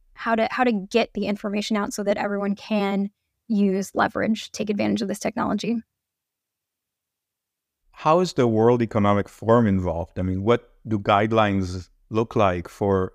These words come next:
Speaker 2: ethical quantum?
Speaker 1: Yeah. I, so, I mean, the World Economic Forum does a lot of thought leadership, right? And, um, I, I, I love it because, you know, being here in the U S, we often think of,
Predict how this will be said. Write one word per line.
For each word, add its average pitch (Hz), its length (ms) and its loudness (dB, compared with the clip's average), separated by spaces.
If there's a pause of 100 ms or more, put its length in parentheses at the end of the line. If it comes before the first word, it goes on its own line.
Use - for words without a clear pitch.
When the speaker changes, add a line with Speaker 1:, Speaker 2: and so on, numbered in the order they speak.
(140)
Speaker 2:
ethical 98 500 0
quantum? - 520 -6 (1300)
Speaker 1:
Yeah. 349 480 2 (220)
I, 285 220 0 (180)
so, 339 380 -2
I 269 60 2
mean, 277 240 2
the 277 100 -2
World 320 180 2
Economic 254 320 0
Forum 220 240 0
does 214 100 -6
a 208 60 -2
lot 214 180 2
of 208 80 -8
thought 214 220 -2
leadership, 233 520 -4
right? 220 300 2
And, 220 320 -2
um, 226 420 -2 (120)
I, 233 200 -2 (100)
I, 247 280 0
I 247 100 0
love 339 220 4
it 359 140 -2
because, 247 580 -4 (100)
you 226 120 0
know, 208 180 0 (880)
being 233 180 2
here 226 200 0
in 220 100 2
the 220 80 2
U 247 160 4
S, 233 240 4
we 233 60 0
often 208 260 -2
think 208 240 -2
of, 196 300 0